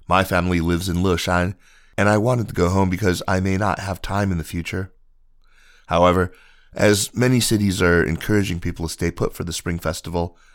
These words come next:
it's likely that our hospital won't have holidays. I'll probably spend the festival alone. I don't have a plan yet.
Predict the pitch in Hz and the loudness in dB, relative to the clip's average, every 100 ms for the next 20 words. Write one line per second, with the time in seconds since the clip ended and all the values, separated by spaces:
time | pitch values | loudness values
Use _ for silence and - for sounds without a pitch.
0 | - - - - - - - 98 80 80 | -20 -12 -8 -4 -2 -2 0 0 2 2
1 | 85 82 85 - 82 82 82 - 85 85 | 2 2 -2 -2 -4 0 -2 -2 -2 -4
2 | - 82 90 78 73 78 - _ _ _ | -2 -2 -2 -4 -8 -12 -16 _ _ _
3 | _ _ _ _ _ - 90 85 80 82 | _ _ _ _ _ 0 0 2 0 2
4 | 82 82 - 87 87 85 87 - 85 85 | 0 -2 -4 -2 0 0 -2 -2 -2 -2
5 | 82 95 - - 80 85 113 80 - _ | -2 -8 -16 -6 -2 0 -2 -6 -12 _
6 | _ _ _ - 82 82 82 73 - 82 | _ _ _ -4 0 2 0 -2 -4 -4
7 | 90 87 76 | -2 -4 -6